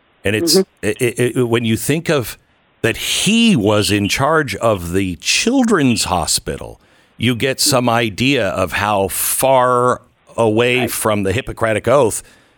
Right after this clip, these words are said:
Speaker 1: they were.
Speaker 2: Yeah. That's right.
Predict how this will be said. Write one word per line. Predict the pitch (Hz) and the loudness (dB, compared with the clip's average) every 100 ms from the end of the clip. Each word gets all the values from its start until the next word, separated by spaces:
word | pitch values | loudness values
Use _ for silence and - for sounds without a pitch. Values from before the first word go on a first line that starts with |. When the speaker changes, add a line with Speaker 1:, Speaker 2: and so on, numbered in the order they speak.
| _ _ - | _ _ -2
Speaker 1:
they | 101 117 | 0 2
were. | 147 190 - - - _ _ _ _ _ - - - | 4 2 0 -6 -18 _ _ _ _ _ -20 -12 -4
Speaker 2:
Yeah. | 135 | -2
That's | - | 0
right. | 135 123 | 0 -2